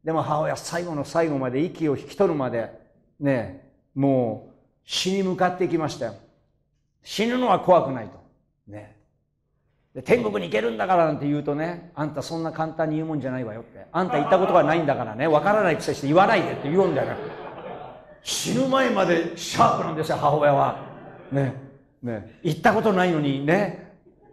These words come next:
そんなの簡単に言わないで」なんて言うわけだ。確かにそうなんだよね。俺たちってね、天国とかうんぬんとかね、もう今、死に向かってる人はね、もうそこで一緒に呼吸してあげるだけで十分なんですよ。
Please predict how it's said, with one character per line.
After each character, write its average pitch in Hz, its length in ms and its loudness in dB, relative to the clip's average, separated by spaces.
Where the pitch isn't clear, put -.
そ - 180 -2
ん 196 80 0
な 196 80 4
の 143 320 2
簡 196 220 0
単 196 140 4
に 190 60 0
言 180 80 4
わ 202 40 4
な 214 80 4
い 180 80 2
で」 135 140 -2
な - 0 -
ん 104 60 -10
て - 120 -14
言 110 80 -14
う 110 40 -10
わ 104 40 -12
け 101 80 -14
だ。 95 60 -20
確 131 200 -8
か 113 100 -14
に 117 80 -16
そ 117 220 -14
う 117 40 -14
な 104 100 -16
ん 98 120 -20
だ - 60 -16
よ - 80 -18
ね。 160 340 -10
俺 156 140 6
た 151 140 2
ち - 100 -8
っ - 40 -14
て 143 60 -6
ね、 135 160 -6
天 175 240 0
国 143 160 -4
と 135 100 -8
か 131 80 -4
う 147 60 -4
ん 170 120 -2
ぬ 190 100 0
ん 196 60 -4
と 180 80 -2
か 131 100 -4
ね、 143 400 -10
も 131 360 -2
う 185 60 -2
今、 208 580 0
死 - 280 -6
に 226 100 -4
向 254 120 -6
か 254 120 -2
っ - 80 -10
て 254 60 2
る 226 60 2
人 240 100 2
は 190 40 2
ね、 147 120 -2
も 131 140 -4
う - 20 -8
そ - 200 -10
こ 165 140 -4
で 220 80 0
一 185 200 -2
緒 - 200 -4
に 240 100 -4
呼 - 140 -2
吸 247 220 -2
し - 100 -8
て - 80 0
あ 240 60 -4
げ 240 60 -4
る 247 60 -6
だ 254 80 2
け 220 100 2
で 180 120 2
十 156 240 -2
分 349 180 -4
な 240 80 -6
ん 156 60 -12
で 139 80 -8
す 107 60 -12
よ。 113 160 -10